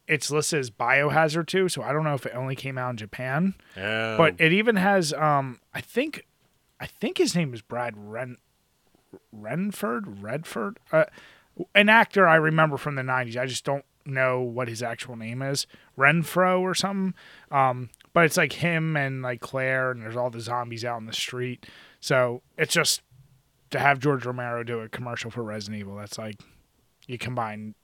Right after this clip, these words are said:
Speaker 1: two awesome things.
Speaker 2: Yeah, it's pretty goddamn cool.
Speaker 1: Yeah.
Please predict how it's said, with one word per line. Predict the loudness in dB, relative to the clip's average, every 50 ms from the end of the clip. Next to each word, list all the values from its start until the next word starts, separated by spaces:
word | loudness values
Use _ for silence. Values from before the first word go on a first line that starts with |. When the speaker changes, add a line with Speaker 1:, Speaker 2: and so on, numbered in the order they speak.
| _ _
Speaker 1:
two | -6 -4 -4 -4 -4 -4
awesome | -6 -8 -8 -8 -8 -10 -10 -10
things. | -12 -12 -14 -14 -16 -16 -14 -10 -4
Speaker 2:
Yeah, | 0 2 2
it's | 2 0
pretty | -2 -6 -4 -4
goddamn | -4 -6 -6 -8 -12 -14
cool. | -12 -12 -12 -12 -14 _ _ _ _ _ _ _ _ _ -14
Speaker 1:
Yeah. | -14 -12 -12 -14 -18